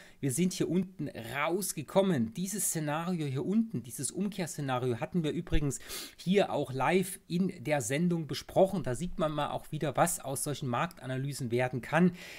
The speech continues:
An dieser Stelle, also wie schon gesagt, wir hatten hier unten schön die Umkehrformation. Damals hatten wir besprochen, hier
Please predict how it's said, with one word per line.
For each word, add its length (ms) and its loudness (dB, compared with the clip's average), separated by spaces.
An 160 2
dieser 240 0
Stelle, 380 0
also 320 -2
wie 80 -6
schon 140 -2
gesagt, 360 -2
wir 140 -4
hatten 180 -4
hier 160 -2
unten 260 -2
schön 360 4
die 100 -4
Umkehrformation. 1200 0
Damals 400 0
hatten 160 -4
wir 100 -2
besprochen, 520 -2
hier 280 0